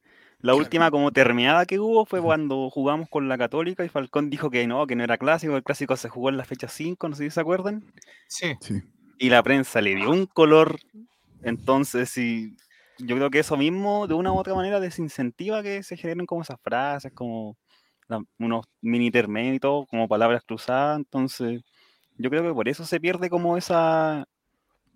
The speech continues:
Speaker 1: esa dinámica que había en la semana previa de los dimes y diretes, la conferencia del Colo un día, después la respondía, después volvía a responder el Colo. Entonces, por eso, y además que ahora como que se usa el clásico como si fuera una fe-,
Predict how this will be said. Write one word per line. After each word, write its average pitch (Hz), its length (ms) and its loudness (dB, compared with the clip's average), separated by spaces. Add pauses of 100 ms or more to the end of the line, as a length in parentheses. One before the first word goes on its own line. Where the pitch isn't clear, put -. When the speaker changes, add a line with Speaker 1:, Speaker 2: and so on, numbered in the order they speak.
Speaker 1:
esa 151 200 -6
dinámica 165 360 4
que 175 80 0
había 170 300 4
en 160 80 2
la 147 100 6
semana 156 340 0
previa 170 320 2
de 151 300 0 (260)
los 110 200 -4
dimes 127 320 2
y 117 80 -2
diretes, 113 640 0
la 107 100 0
conferencia 113 760 -2
del 107 120 0
Colo 120 200 2
un 104 120 -4
día, 120 220 -4
después 113 260 -6
la 110 140 2
respondía, 113 540 -6
después 113 260 -2
volvía 107 220 0
a - 20 6
responder 107 320 -4
el 95 140 -6
Colo. 117 560 -2 (800)
Entonces, 127 340 -8
por 123 140 0
eso, 156 160 -2
y 127 60 0
además 131 180 8
que - 100 2
ahora 135 240 10
como 120 160 2
que 110 120 -2
se 123 100 0
usa 123 580 4 (380)
el 113 160 0
clásico 135 320 4
como 123 180 4
si 117 120 -8
fuera 127 280 2
una 113 300 2
fe-, 113 200 -4